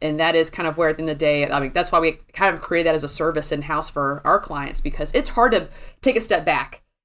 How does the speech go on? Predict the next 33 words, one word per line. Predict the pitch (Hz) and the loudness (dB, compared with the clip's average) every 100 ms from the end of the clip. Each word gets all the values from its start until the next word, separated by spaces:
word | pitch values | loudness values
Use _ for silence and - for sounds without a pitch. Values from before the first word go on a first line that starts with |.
| - | -6
You | 190 | 0
know, | 180 | 2
someone | 165 - 247 214 | 2 2 2 0
is | 202 | -2
telling | - 208 196 | -2 -2 0
you | 185 | 0
exactly, | 170 160 175 165 175 160 170 | -2 0 -2 0 0 0 0
"I'm | 196 | 0
upset | 214 - 185 | -2 -2 0
about | 175 185 | 0 -2
your | 170 | -8
company | - 175 165 165 | -6 -6 -4 -6
because | 156 147 151 131 - | -6 -6 -6 -6 0
A, | 185 185 | 0 0
B, | 175 | -2
C, | - 196 180 | -2 -4 -4
D," | 160 160 139 139 - - | -2 -2 -2 -8 -16 -12
or | 196 | -4
maybe | 214 233 | -2 0
they're | 202 | -2
not | 190 185 | -2 -4
even | 180 165 | -4 -6
that | - 165 160 - _ - - _ _ - | -2 -2 -2 -10 _ -20 -20 _ _ -12
communicative | - 196 190 202 160 | -6 -6 -2 -2 -2
about | 147 147 175 | 0 0 0
it. | 143 - | -2 -4
They're | - 180 | -4 -2
just | 165 - | -2 -4
slandering | - 175 208 170 147 | -2 -2 0 0 -2
you | 147 143 | -4 -6
and | 147 | -4
not | 147 143 | -4 -6
happy. | - 156 151 - - | -6 -8 -8 -10 -10